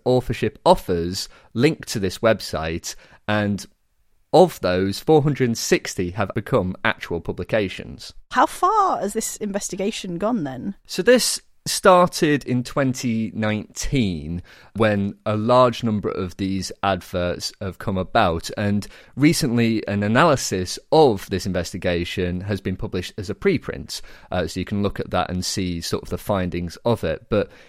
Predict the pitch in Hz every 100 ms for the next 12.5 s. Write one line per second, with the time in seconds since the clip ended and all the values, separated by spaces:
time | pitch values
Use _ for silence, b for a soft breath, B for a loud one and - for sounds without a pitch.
0 | _ 123 202 208 - 160 143 123 113 -
1 | 113 110 - - - 196 196 160 131 101
2 | - 165 160 92 87 85 85 95 131 107
3 | 101 73 76 90 b b b - 120 123
4 | - - 156 151 - 123 127 117 113 _
5 | - 151 160 160 147 139 - 120 120 110
6 | 113 110 - 107 95 95 - 95 - -
7 | 170 - 85 69 - - - 80 85 -
8 | 82 82 67 58 64 - b b - 123
9 | 117 117 95 104 95 98 92 b b _
10 | - 117 101 104 98 92 90 101 98 -
11 | 98 95 95 - 147 127 - 104 104 92
12 | 104 113 127 123